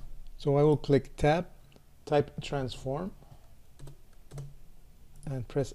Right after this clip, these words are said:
Enter, just to offset the points a little bit upward to have rows of the same height. Now, the tricky part is how to divide all these blocks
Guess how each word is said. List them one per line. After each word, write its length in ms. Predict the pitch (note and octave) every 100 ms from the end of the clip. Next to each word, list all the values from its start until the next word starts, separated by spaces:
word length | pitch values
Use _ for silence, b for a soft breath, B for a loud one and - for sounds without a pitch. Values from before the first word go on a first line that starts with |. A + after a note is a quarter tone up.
| -
Enter, 460 | D#3 C3+ - F3+ G#3+ - - - - - - - - - - - -
just 360 | C#3 F#3+ F#3+
to 240 | - F#3+ -
offset 720 | E3 D#3+ D3+ - D#3+ E3 - -
the 280 | D3+ C#3 C3
points 540 | A2+ - C#3+ D3+ -
a 40 | B2+
little 280 | C3 C#3+ C3+
bit 180 | C#3 -
upward 400 | C3+ B2 D3 E3+ - - - - - - - - - - -
to 100 | - C#3+
have 260 | D#3+ D3+
rows 320 | D3+ D#3 D3+
of 120 | D#3+ B2+
the 100 | B2
same 300 | - C3 A#2
height. 520 | - A#2 A#2 - - - - - - - - - - - - - - - C#3+ - - - - - - - - -
Now, 240 | E3 F3 F3
the 180 | F3+ F#3
tricky 340 | - A3 G#3+
part 340 | G3+ G3+ G3+ F#3
is 300 | F#3 F3+ -
how 320 | - F#3 G3
to 200 | G3 A3
divide 580 | F#3 F#3 C3 D3+ D3+ D#3
all 360 | - E3+ D#3 D3+
these 200 | D#3 B2
blocks 600 | C3+ C3+ E3+ - -